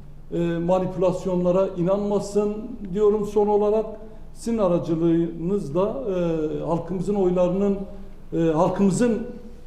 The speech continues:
oy atmasını, sandığa gitmesini, bizimle birlikte sandık sonuçları netleşinceye kadar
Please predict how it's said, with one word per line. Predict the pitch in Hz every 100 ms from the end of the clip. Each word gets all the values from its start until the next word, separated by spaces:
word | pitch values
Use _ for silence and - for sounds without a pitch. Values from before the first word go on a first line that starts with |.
| - -
oy | 220
atmasını, | 220 220 226 214 220 226
sandığa | - 196 175 196 214
gitmesini, | 202 208 233 208 220 220 233 233 -
bizimle | 160 214 233 208
birlikte | 196 170 - 190 165 - - - - -
sandık | - 175 190 226
sonuçları | - 196 180 - 190 208 202 -
netleşinceye | 180 180 196 - 233 185 190 170
kadar | - 165 165